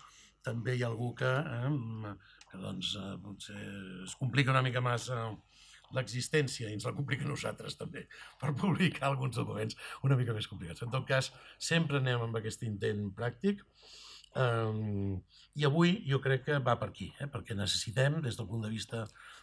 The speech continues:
d'assessors d'inversió, de, d'analistes, etcètera, necessitem mirar, com deien, aquestes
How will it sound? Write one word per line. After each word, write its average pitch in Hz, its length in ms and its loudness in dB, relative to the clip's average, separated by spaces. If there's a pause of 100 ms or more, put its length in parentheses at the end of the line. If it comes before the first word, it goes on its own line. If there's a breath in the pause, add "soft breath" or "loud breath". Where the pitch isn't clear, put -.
d'assessors 95 460 -2
d'inversió, 160 760 2
de, 123 140 2 (880 loud breath)
d'analistes, 123 640 -2
etcètera, 131 380 -2
necessitem 113 340 -4
mirar, 117 300 0 (260)
com 104 160 -12
deien, 117 240 -4
aquestes 107 540 -10